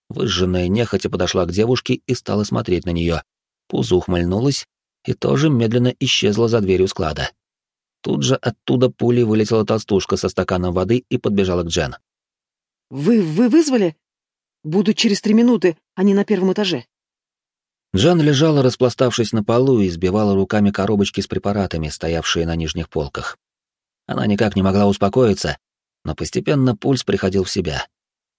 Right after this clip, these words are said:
Speaker 1: Дыхание еще было неровным, но сердце снижало свой ритм до обычного. В пальцах резко пропал холод, зато в животе прибавилась жуткая изжога, будто от съеденных на утро чипсов. Джен уселась на пол, перестав сбивать все вокруг себя.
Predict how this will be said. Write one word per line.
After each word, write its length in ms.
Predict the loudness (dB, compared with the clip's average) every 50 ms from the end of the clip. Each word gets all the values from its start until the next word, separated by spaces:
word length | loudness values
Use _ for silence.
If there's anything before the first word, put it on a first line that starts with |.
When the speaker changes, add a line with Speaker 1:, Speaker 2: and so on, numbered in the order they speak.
| _ _ -8
Speaker 1:
Дыхание 480 | -8 -4 -2 -2 0 2 2 2 2
еще 260 | 2 2 2 2 2
было 180 | 4 4 4 4
неровным, 580 | 4 4 4 4 4 2 2 0 -2 -4 -6 -8 -14 _ _ _ _ _
но 100 | -8 -6
сердце 360 | -4 -4 -4 -4 -2 0 -2 0
снижало 380 | 2 2 2 2 4 2 2 2
свой 200 | 2 2 2 2
ритм 320 | 2 0 0 -2 -2 0
до 140 | 0 -2 -2
обычного. 500 | -2 -2 -4 -4 -6 -8 -10 -10 -12 -12 _ _ _ _ _ _ _ _ _ _ _ _ _ _ _ _ _ _
В 100 | -8 -4
пальцах 400 | -2 0 0 0 0 0 0 2
резко 280 | 0 0 0 -2 -6
пропал 400 | -4 -2 -2 -2 0 0 0 0
холод, 420 | 0 -2 -2 -2 -2 -2 -6 -10 -16 _ _ _ _ _ _ _
зато 260 | -8 -6 -6 -4 -6
в 60 | -4
животе 380 | -2 -2 -2 -2 0 0 0 0
прибавилась 500 | 0 0 0 0 0 0 2 0 0 0
жуткая 340 | 0 -2 -2 0 0 -2 -2 -2 -4
изжога, 540 | -6 -6 -4 0 0 0 0 -2 -4 -8 -10 -14 _ _ _ _ _ _
будто 320 | -2 -2 -2 0 0 -2 -2
от 180 | -2 -4 -6 -4
съеденных 460 | -2 0 0 2 2 2 2 0 0
на 120 | -2 -2
утро 240 | -2 -2 -2 -4 -4
чипсов. 540 | -4 -4 -4 -4 -6 -8 -10 -12 -14 -18 _ _ _ _ _ _ _ _ -4 -2
Джен 200 | 0 2 2 2
уселась 380 | 2 2 2 2 2 2 2
на 160 | 0 0 0
пол, 200 | 0 0 0 0
перестав 480 | 0 -2 -2 -2 -2 -2 -2 -2 -2 0
сбивать 340 | 0 -2 0 0 0 -2 -2
все 180 | -2 -2 0
вокруг 300 | 0 0 -2 -4 -6 -6
себя. 380 | -4 -4 -4 -4 -4 -6 -6